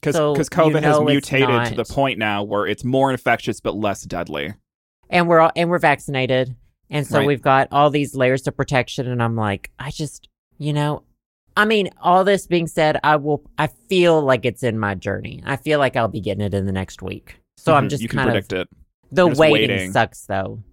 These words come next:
Speaker 2: Yeah.
Speaker 1: Right.
Speaker 2: Anyway.
Speaker 1: Well, it sucks. I mean, so,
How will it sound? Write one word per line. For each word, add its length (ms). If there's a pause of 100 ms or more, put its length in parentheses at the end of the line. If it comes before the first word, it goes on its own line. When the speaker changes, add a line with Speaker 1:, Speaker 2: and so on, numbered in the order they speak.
(120)
Speaker 2:
Yeah. 200
Speaker 1:
Right. 260 (500)
Speaker 2:
Anyway. 760
Speaker 1:
Well, 120
it 160
sucks. 1000
I 140
mean, 240
so, 260